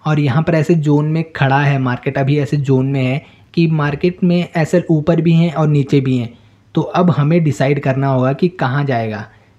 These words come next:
देखिए जो मैक्सिमम एसएल लग रहे हैं वो मेरे को नीचे लग रहे हैं, आप लोग देख सकते हैं यहाँ पर एसएल हो सकते हैं। और इस बीच में ये रेंज है जो यहाँ मार्केट बार बार कंसोलिडेट कर रहा है, आप लोग देख सकते हैं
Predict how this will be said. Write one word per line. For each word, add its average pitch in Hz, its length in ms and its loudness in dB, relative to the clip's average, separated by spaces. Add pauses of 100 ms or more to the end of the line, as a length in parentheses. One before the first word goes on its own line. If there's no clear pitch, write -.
देखिए 165 260 2
जो 202 100 4
मैक्सिमम 190 460 0
एसएल 180 180 2
लग 170 120 4
रहे 160 100 -2
हैं 165 60 0
वो 165 60 0
मेरे 165 120 -2
को 175 100 0
नीचे 151 300 -2
लग 151 120 0
रहे 147 120 -2
हैं, 143 60 -4
आप 143 140 -6
लोग 147 100 -2
देख 139 140 0
सकते - 220 -8
हैं 143 140 0
यहाँ 135 280 -2
पर 147 140 -4
एसएल 143 220 -2
हो 139 100 2
सकते 131 300 -6
हैं। 139 180 -2 (400)
और 147 220 0
इस 165 380 -2
बीच 160 380 0
में 170 140 2
ये 143 280 0
रेंज 151 400 0
है 151 80 4
जो 139 100 0
यहाँ 151 420 -2
मार्केट 147 720 -2
बार 127 240 0
बार 135 180 -4 (100)
कंसोलिडेट 127 600 -2
कर 127 160 -2
रहा 123 140 -2
है, 131 60 -2
आप 135 200 -4
लोग 131 120 -2
देख 127 160 -2
सकते - 260 -8
हैं 143 120 -4